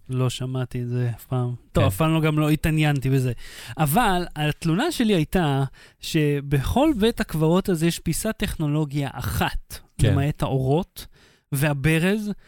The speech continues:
Speaker 1: וזה המיקרופון האלחוטי, שבו האיש, אני לא יודע מה השם של התפקיד שלו,
Speaker 2: כוכו.
Speaker 1: מס-,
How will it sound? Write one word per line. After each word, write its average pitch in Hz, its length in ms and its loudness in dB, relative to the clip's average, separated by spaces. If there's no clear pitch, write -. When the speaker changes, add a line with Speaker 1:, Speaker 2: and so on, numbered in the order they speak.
Speaker 1:
וזה 165 340 2
המיקרופון 214 640 0
האלחוטי, 175 720 0
שבו 175 360 0
האיש, 170 400 4
אני 143 160 0
לא 147 60 2
יודע 151 160 0
מה 139 200 0
השם 139 240 -4
של 131 220 -4
התפקיד 127 960 -4
שלו, 190 280 2
Speaker 2:
כוכו. 135 420 4
Speaker 1:
מס-, 123 60 -4